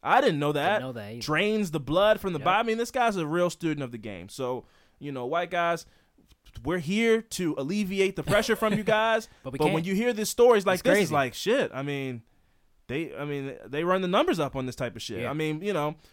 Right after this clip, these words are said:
Speaker 1: there, there might be, what has happened is, um, the serial killer statistics have been, I think, skewed,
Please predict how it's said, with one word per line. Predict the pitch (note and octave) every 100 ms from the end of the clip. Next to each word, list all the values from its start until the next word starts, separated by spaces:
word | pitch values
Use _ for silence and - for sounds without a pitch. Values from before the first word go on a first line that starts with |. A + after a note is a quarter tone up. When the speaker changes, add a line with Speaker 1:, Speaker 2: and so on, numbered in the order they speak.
| _
Speaker 1:
there, | C3+ G3
there | C3 G#3
might | G#3 F#3+
be, | F#3 F#3 F3+ _ _ _ _ _ _ -
what | - D#3+
has | D3
happened | G3 G#3 E3+ D#3
is, | C#3+ C3
um, | C3+ B2
the | B2
serial | B2+ F#3 F3 E3+
killer | - D#3 D3
statistics | F3 - F3 - F#3+
have | C#3+ A#2+
been, | B2 A2+ -
I | D3 E3+
think, | E3+ D3 -
skewed, | - E3+ F3 F#3